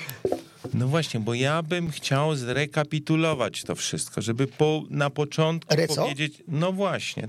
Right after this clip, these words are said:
Speaker 1: to trudne słowo, ja wiem, żeby to zebrać wszystko
Speaker 2: Do
Speaker 1: razem
Speaker 2: kupy.
Speaker 1: do kupy i co
Speaker 2: No to
Speaker 1: tam się tak naprawdę stało. I teraz zacznijmy,
Speaker 2: Rekapituluj.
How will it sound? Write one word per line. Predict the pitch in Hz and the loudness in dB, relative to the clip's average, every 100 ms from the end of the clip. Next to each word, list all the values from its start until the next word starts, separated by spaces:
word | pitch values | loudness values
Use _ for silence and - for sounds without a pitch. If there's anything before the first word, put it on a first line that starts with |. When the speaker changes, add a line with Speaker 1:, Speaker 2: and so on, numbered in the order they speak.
| - | -4
Speaker 1:
to | 226 | -4
trudne | 226 269 202 160 | -2 -2 0 0
słowo, | 131 127 120 113 143 | 0 0 0 0 0
ja | 139 113 | 0 -2
wiem, | 113 117 135 - - - - - - - | -2 -4 -6 -12 -16 -16 -14 -16 -20 -8
żeby | 123 139 139 147 | 0 2 4 2
to | 151 147 - - - | 2 0 -2 -20 -4
zebrać | 131 113 185 208 196 190 - | 0 6 6 4 2 2 0
wszystko | - 196 - 175 | 2 2 2 2
Speaker 2:
Do | 214 | 2
Speaker 1:
razem | 165 370 | 4 2
Speaker 2:
kupy. | 247 151 143 139 | 2 0 0 0
Speaker 1:
do | |
kupy | 202 170 - 147 175 185 | -2 -2 0 2 2 -2
i | - - - - | -8 -12 -12 -8
co | - - | 0 4
Speaker 2:
No | 240 | 4
to | 240 | 4
Speaker 1:
tam | 427 226 | 0 0
się | - 208 | -2 0
tak | 202 - | 0 0
naprawdę | 175 190 190 170 175 | 0 4 4 4 2
stało. | - - 107 90 87 - _ _ | 2 4 2 2 -6 -14 _ _
I | 156 165 175 - - | 0 0 -2 -12 0
teraz | 151 113 92 92 | 2 2 -2 0
zacznijmy, | 127 127 - 180 208 220 220 214 208 - - - | 0 2 -2 -2 -2 -2 0 -2 -2 -8 -10 0
Speaker 2:
Rekapituluj. | 196 190 - 196 - 127 - | 2 2 0 0 0 -2 -2